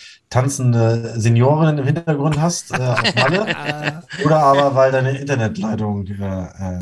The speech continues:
Speaker 1: weg ist. Also meine Grüße gehen raus. Letzte Woche ganz vergessen. Diesmal umso mehr an, äh, natürlich Gönf, die uns hier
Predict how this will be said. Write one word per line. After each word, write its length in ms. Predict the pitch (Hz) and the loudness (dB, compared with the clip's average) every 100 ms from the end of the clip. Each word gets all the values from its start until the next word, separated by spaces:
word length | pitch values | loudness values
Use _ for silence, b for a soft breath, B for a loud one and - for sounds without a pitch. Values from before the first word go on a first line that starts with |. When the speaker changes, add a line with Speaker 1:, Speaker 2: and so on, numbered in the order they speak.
| 87 | -6
Speaker 1:
weg 100 | 92 - | -8 -10
ist. 220 | - - | -12 -4
Also 160 | 120 151 | 0 2
meine 220 | 185 202 | 4 2
Grüße 300 | 170 196 180 | 2 0 2
gehen 140 | 180 | 2
raus. 360 | 151 156 196 - - | 4 4 2 -2 -4
Letzte 320 | 170 - 170 | -4 -2 0
Woche 220 | 170 160 | 2 2
ganz 220 | 151 170 | 0 0
vergessen. 500 | 165 143 160 185 220 220 _ _ _ _ _ - | -2 -2 -2 -4 -8 -12 _ _ _ _ _ -8
Diesmal 240 | 135 139 | -4 -2
umso 180 | 127 123 | -2 0
mehr 380 | 127 135 147 - | 2 2 0 -2
an, 440 | 120 123 123 123 | -2 -2 -2 -4
äh, 380 | 117 113 113 110 | -4 -4 -4 -6
natürlich 380 | 110 123 117 117 | -6 -2 -2 -2
Gönf, 520 | 120 120 139 139 - | -4 -4 -4 -6 -6
die 200 | 110 104 | -6 -4
uns 380 | 107 110 110 - | -4 -4 -4 -6
hier 340 | 110 120 117 | -2 -2 -2